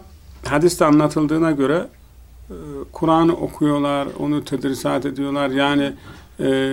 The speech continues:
ne anlama geldiğini öğreniyorlar. Ve gündüzleyin, gündüzleyin su taşıyor, su getiriyorlar, mescide koyuyorlar.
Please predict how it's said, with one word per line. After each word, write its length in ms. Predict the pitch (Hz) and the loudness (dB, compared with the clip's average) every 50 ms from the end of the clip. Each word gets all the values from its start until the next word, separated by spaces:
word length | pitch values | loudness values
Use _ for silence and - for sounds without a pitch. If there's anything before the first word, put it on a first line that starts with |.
| 135 131 131 131 | -2 -2 -2 0
ne 100 | 135 151 | 0 2
anlama 420 | 175 175 165 156 156 151 147 147 143 | 2 2 2 2 2 0 0 0 0
geldiğini 420 | 131 143 139 135 127 135 135 135 | 0 0 -2 0 0 0 0 0
öğreniyorlar. 720 | - - 127 127 127 135 139 143 143 151 151 147 151 170 196 - - - - - - - - - - - - _ - - - - - - - - - - - - - - - - - - - - - - - - - - - - - - - - - - - - - - | 0 0 0 2 2 4 6 8 8 8 8 6 6 4 2 -4 -12 -20 -20 -20 -20 -20 -20 -20 -20 -20 -20 _ -20 -20 -20 -20 -20 -20 -20 -20 -20 -20 -20 -20 -20 -20 -20 -20 -20 -20 -20 -20 -20 -12 -10 -10 -10 -10 -14 -18 -18 -16 -18 -18 -18 -20 -20 -20 -10 -2
Ve 300 | 143 147 175 196 226 285 - - - - - - - - - - - - - - - - - - - | 4 6 6 6 4 2 -6 -12 -20 -20 -20 -20 -20 -20 -20 -20 -20 -20 -20 -20 -20 -20 -20 -12 -8
gündüzleyin, 1160 | 185 165 117 104 151 156 165 175 175 175 226 233 190 160 160 165 151 147 165 196 214 240 - - - - - - - - - - - - - - - - - - - - - - - - - - - - - | -8 -8 -4 2 4 6 6 6 6 4 2 0 0 2 4 6 8 8 6 6 4 -2 -8 -14 -20 -20 -20 -20 -20 -20 -20 -20 -20 -20 -20 -20 -6 -6 -6 -6 -6 -12 -20 -20 -20 -20 -20 -20 -20 -12 -2
gündüzleyin 680 | - 131 147 160 151 165 151 131 139 135 127 139 165 170 - - - - - - - - | 2 4 4 4 4 2 0 2 0 0 0 0 -4 -8 -12 -18 -20 -20 -20 -20 -18 -10
su 260 | - - - 208 202 | -8 -2 0 0 2
taşıyor, 460 | - 165 143 - - 123 113 104 98 107 - | 2 2 2 2 -2 -4 -6 -6 -8 -10 -12
su 240 | - - - 185 185 | -16 -2 2 2 4
getiriyorlar, 600 | 165 156 - - 127 113 104 101 101 113 139 156 170 165 - | 4 4 2 2 -2 -4 -2 -4 -4 -4 -6 -6 -8 -6 2
mescide 460 | 143 160 156 156 - 165 165 175 170 | 2 2 4 4 2 2 2 2 2
koyuyorlar. 560 | - - 143 131 123 117 110 107 117 131 151 | 2 0 0 2 2 0 0 0 -2 -4 -6